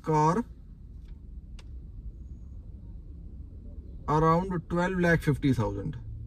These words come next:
तो इसका जो डीजल एम एक्स टू प्रो है, you are getting for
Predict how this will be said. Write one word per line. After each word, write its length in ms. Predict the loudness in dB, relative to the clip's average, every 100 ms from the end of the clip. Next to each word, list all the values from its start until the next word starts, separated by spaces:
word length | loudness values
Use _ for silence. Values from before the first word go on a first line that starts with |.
| -10 -10 -10 -10 -10 -10 0
तो 80 | 2
इसका 220 | 4 4
जो 120 | 4
डीजल 760 | 4 6 8 8 8 6 6 4 4
एम 160 | 4
एक्स 140 | 4 2
टू 100 | 2
प्रो 220 | 6 6
है, 140 | 6
you 160 | 6 4
are 100 | 6
getting 280 | 6 6
for 60 | 4